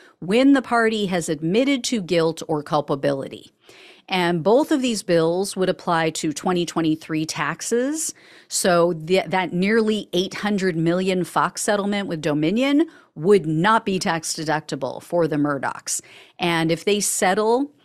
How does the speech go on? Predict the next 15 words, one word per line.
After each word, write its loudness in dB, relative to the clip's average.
with 0
January 0
sixth -4
participant 0
Ray -2
Epps, 0
they 0
would 4
have 0
to -6
eat -8
that -2
loss -4
as -8
well. -6